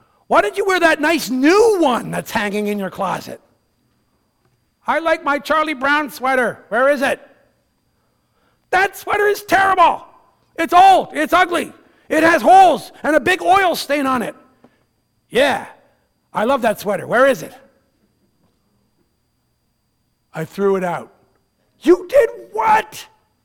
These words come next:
Here's the thing, though. When it's not actually a sweater, but it's your old self that makes your way onto you again,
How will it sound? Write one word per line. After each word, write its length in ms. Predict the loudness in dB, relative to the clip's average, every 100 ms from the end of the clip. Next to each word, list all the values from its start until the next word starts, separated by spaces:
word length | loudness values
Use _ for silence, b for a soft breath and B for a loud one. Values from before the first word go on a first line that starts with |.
| _ _ _ _ _ _ _ _ _ _ _ _ _ _ _ _ _ _ _ _ _ _ _ _ _ _ _ _ _ _ _ _
Here's 480 | -8 -4 -4 -8 -14
the 80 | -16
thing, 400 | -10 -8 -8 -14
though. 240 | -16 -20 _ _ _ _ _ b b b b -12
When 120 | -10
it's 120 | -6
not 160 | -4 -4
actually 480 | -4 -6 -10 -12
a 40 | -12
sweater, 540 | -12 -8 -8 -8 -16 _ _ _ _ _ _ _
but 100 | -14
it's 140 | -12 -8
your 120 | -6
old 200 | -6 -8
self 720 | -10 -6 -4 -6 -12 -20 -20
that 140 | -16 -12
makes 340 | -12 -12 -16
your 80 | -14
way 380 | -10 -10 -12 -12
onto 360 | -14 -14 -16
you 100 | -18
again, 520 | -16 -16 -16 -16 -18